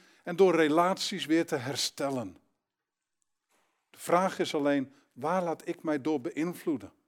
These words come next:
Want dat vormt mijn leven. Ik daag je dus uit om vurig en eensgezind Gods toezeggingen in je op te nemen.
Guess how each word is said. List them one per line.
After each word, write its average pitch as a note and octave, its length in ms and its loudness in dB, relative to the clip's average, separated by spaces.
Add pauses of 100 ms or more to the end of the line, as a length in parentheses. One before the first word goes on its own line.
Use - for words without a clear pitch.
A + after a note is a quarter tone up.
(920)
Want B2 200 -10
dat G3 200 2
vormt D#3 380 -4
mijn C3 240 -4
leven. B2+ 460 -4 (1040)
Ik B2+ 180 -10
daag G3+ 300 4
je G3 120 -2
dus E3 280 -2
uit C#3+ 480 -2 (540)
om D3+ 220 -2
vurig A#3 680 2
en D#3+ 180 -4
eensgezind F#3 840 -2
Gods - 580 -4
toezeggingen E3+ 800 0 (640)
in E3+ 160 -6
je D#3 160 0
op - 200 2
te - 160 -2
nemen. A#2 480 -2